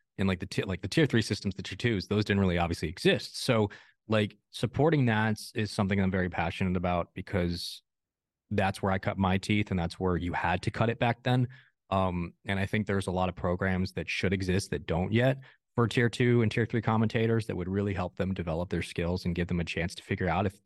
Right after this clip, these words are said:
they're gonna make it in the business or not. Um, so other than that, I mean,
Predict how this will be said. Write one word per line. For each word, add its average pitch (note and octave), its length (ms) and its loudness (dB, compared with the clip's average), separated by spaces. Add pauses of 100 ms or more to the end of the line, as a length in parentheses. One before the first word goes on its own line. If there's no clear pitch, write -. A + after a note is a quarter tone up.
(240)
they're F#2 100 -2
gonna E2+ 140 0
make E2+ 240 0
it F#2+ 80 0
in F2+ 60 0
the E2+ 60 -4
business F#2 360 0
or C#3+ 80 2
not. D3 260 4 (380)
Um, F#3 460 2 (1200)
so A#2 380 4
other C3 280 2
than A2 180 2
that, G#2 340 0
I G#2 80 -2
mean, G2+ 420 0